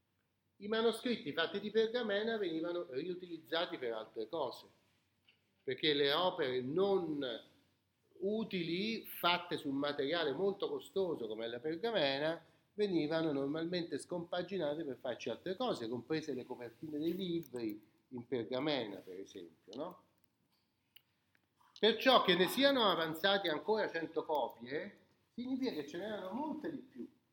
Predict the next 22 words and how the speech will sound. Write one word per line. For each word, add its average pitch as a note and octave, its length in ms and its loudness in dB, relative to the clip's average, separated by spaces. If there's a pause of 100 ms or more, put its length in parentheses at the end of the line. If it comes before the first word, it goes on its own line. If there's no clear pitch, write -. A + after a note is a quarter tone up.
(640)
perché C#3 240 -8
molte G#3+ 380 -2
sono D3+ 160 -2
andate A#2 300 -8
perdute A#2 560 -8
sicuramente, A#2+ 1000 -8 (200)
perché A#2+ 260 -12
sono B2+ 300 -12
testi D3 420 -6
non D3+ 340 -6
più D3+ 180 -6
utilizzati, - 680 -10 (400)
no? C3+ 240 -12 (1080)
Ehm, A#2+ 1200 -8 (920)
perciò C4 640 0
è F#3 80 -4
un F#3 180 -6
testo C4+ 460 -2
che, F3+ 220 0
nonostante A3+ 760 -2
sia E3+ 220 -2
falso, C3 840 -4